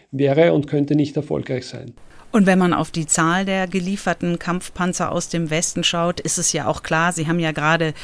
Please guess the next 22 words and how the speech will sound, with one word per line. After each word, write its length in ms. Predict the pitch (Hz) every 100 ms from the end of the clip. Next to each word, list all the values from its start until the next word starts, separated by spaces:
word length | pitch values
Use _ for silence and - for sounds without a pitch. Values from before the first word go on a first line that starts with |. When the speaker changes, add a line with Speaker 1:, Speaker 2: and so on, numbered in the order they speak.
| - - -
Speaker 2:
die 80 | 160
tausend 400 | 165 160 165 170
Kilometer 580 | 175 160 156 165 - 156
lange 260 | 151 156 151
Front 320 | - 156 175
im 140 | 143
Osten 320 | - 147 -
der 120 | 151 -
Ukraine 520 | - 156 143 165 117
angesprochen, 720 | 135 175 165 - 156 160 156 - - - -
dass 300 | 160 - 156
wenn 420 | 147 185 208 226 147
die 220 | 170 -
auch 180 | 165 160
nur 300 | 190 202 -
an 140 | 170
bestimmten 640 | 165 - 175 165 170 160 147
Stellen 460 | - 170 185 147
eingesetzt 640 | - 123 127 131 107 - -
werden 240 | 131 127
könnten, 380 | 131 135 127 87
oder? 300 | 78 139 185